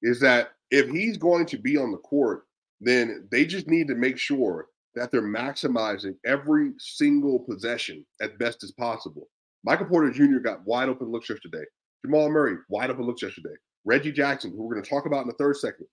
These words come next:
wide open looks yesterday. Aaron Gordon, twenty-one, five and five in just, again, twenty-five minutes. And then Michael Porter, he didn't even need to shoot a lot. 'Cause Michael Porter only shot eight shots yesterday. So listen to the shot distribution for the starters. Jokic had eight po-, eight,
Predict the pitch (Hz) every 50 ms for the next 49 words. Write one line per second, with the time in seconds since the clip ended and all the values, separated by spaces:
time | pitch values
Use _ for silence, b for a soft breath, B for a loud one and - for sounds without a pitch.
0 | _ 82 90 107 120 131 135 127 131 139 117 117 117 117 - - 101 90 - -
1 | 85 82 76 73 - _ _ _ _ _ - 120 151 185 196 160 151 165 180 165
2 | - 117 101 - - - 147 165 180 170 165 156 156 151 135 143 139 143 131 -
3 | - 131 127 110 98 98 - _ _ - 113 117 120 127 120 127 - - _ _
4 | _ - 107 139 139 120 - - _ _ _ _ _ _ _ - 139 143 139 135
5 | - 123 120 110 107 120 123 104 90 - - - _ _ _ _ - 110 123 123
6 | 120 127 139 - 147 143 - 143 143 151 147 123 113 107 - _ - 131 170 165
7 | 170 151 147 131 120 110 107 98 98 - - 104 92 87 90 92 98 101 - -
8 | 104 87 _ - 117 131 135 120 - - 165 180 156 131 110 104 101 - 117 98
9 | 95 92 - - - 92 87 - - 90 - - 82 80 76 76 _ _ _ _
10 | _ _ _ - - 147 139 156 214 240 - 262 254 - 214 147 120 - - 151
11 | 147 143 135 123 - - 113 113 101 95 107 98 - 104 92 90 87 - - 92
12 | 85 76 71 - _ _ _ _ _ _ _ _ _ _ _ _ - 104 131 165
13 | 185 - - 180 156 147 147 143 - 151 - - 131 143 143